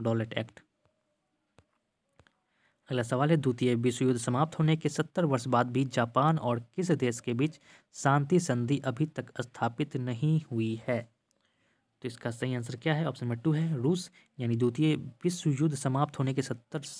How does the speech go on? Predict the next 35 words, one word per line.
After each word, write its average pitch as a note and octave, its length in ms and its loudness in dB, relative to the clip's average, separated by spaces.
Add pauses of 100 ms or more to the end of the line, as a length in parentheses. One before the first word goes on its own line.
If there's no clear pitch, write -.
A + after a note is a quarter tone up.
(540)
वर्ष C#3+ 200 6
बाद C3 260 2
भी C#3+ 100 4
जापान B2 540 2
और B2 280 0
रूस F3 260 0
के B2+ 140 -2
बीच B2+ 180 0
शांति C3+ 420 -2
संधि B2+ 380 -2 (120)
अभी C3+ 180 -2
तक A#2+ 220 -6
स्थापित A#2+ 460 -6 (340)
नहीं B2 200 -2
हुई A#2 220 0
है। A#2 220 -4 (520)
अगला A#2+ 140 -2
सवाल B2 280 0
है, D#3 80 4
लॉर्ड A#2 240 2
क्लाइव D3 380 2
ने D3+ 240 -2
सिर-, C3+ 480 -4
सिराजुद्दौला C3+ 560 2
को D#3+ 140 0
किस E3+ 260 -2
युद्ध C3 140 2
में D3 140 -2
हराया A#2 280 0
था? A#2 160 -2
तो - 340 -14
आप A2+ 60 -12
सबको A#2 180 -6
पता A#2 260 -2
है, E3+ 180 -2